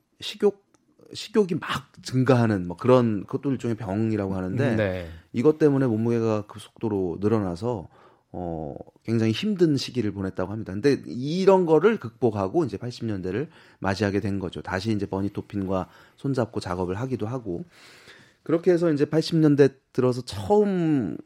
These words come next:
Speaker 1: 그 많은 사람들에게 사랑을 받았던 곡이, 어, 엠티 가든이라는
Speaker 2: 엠티 가든.
Speaker 1: 곡이에요.
Speaker 2: 음.
Speaker 1: 이게 그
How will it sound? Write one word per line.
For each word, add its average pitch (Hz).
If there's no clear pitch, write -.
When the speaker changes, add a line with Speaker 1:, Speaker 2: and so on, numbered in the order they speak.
Speaker 1:
그 117
많은 113
사람들에게 107
사랑을 127
받았던 101
곡이, 101
어, 80
엠티 107
가든이라는 87
Speaker 2:
엠티 90
가든. -
Speaker 1:
곡이에요. 92
Speaker 2:
음. 95
Speaker 1:
이게 135
그 120